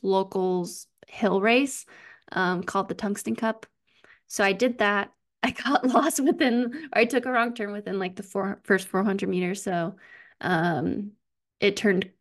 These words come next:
it was, it was very fun, uh, all around. So it was a hard uphill effort. Then I ran downhill, and then I switched into road shoes. So it's,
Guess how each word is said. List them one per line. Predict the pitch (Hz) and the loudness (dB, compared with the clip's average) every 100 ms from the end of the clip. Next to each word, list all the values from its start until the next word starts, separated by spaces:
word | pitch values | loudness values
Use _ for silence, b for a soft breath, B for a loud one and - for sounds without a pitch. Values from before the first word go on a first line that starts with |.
| _ - _ _ | _ -20 _ _
it | 208 | 4
was, | 185 196 - - - | 4 2 -4 -20 4
it | 208 | 6
was | 202 | 6
very | 196 175 175 | 4 2 0
fun, | - - 214 214 - | -2 -4 -4 -6 -4
uh, | 185 | -2
all | - 185 185 | 2 2 2
around. | 170 175 | 2 0
So | 185 | 2
it | 214 | 2
was | 208 | 0
a | |
hard | 202 247 285 | 0 -2 0
uphill | - 202 - 180 | -4 -4 -4 -4
effort. | - 180 185 170 - b b b b _ - | -4 -4 -4 -4 -6 b b b b _ 0
Then | 214 | 2
I | 240 | 2
ran | 247 233 214 | 2 0 0
downhill, | 208 180 170 196 214 - - 208 208 _ - | 0 -2 0 -2 -4 -4 -4 -6 -12 _ 0
and | 202 | 4
then | 202 208 | 6 6
I | 190 | 2
switched | 196 - 196 - 202 | 0 -2 -4 -4 -6
into | 190 190 | -4 -4
road | 165 170 175 | -2 0 -2
shoes. | - 233 240 247 139 - b b b - | -2 -2 0 0 -4 -8 b b b -4
So | 240 | -2
it's, | 240 | -2